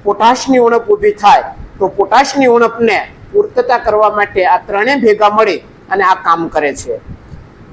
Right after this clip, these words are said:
કેલ્શિયમ, મેગ્નેશિયમ અને સલ્ફરને ગૌણ તત્વો એટલા માટે કહેવામાં આવ્યા છે કે એ જેમ આપણે સામાન્ય રીતે સહકારી ક્ષેત્રમાં સ્વૈચ્છિક સ્વરાજ્યની સંસ્થાઓમાં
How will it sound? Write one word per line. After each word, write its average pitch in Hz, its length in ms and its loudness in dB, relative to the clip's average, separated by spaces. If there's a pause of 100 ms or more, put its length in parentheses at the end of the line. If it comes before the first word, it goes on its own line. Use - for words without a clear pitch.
(400)
કેલ્શિયમ, 269 640 0
મેગ્નેશિયમ 240 580 0
અને 240 160 0
સલ્ફરને 240 580 -2
ગૌણ 208 260 0
તત્વો 240 300 -4
એટલા 233 260 0
માટે 247 280 -2
કહેવામાં 208 480 2
આવ્યા 180 200 0
છે 151 300 -8 (400)
કે 254 180 4
એ 247 560 2 (200)
જેમ 247 300 2
આપણે 233 560 0 (140)
સામાન્ય 226 480 -2
રીતે 220 240 0
સહકારી 214 540 0
ક્ષેત્રમાં 202 840 -2 (300)
સ્વૈચ્છિક 202 600 -2
સ્વરાજ્યની 196 580 0
સંસ્થાઓમાં 202 1040 0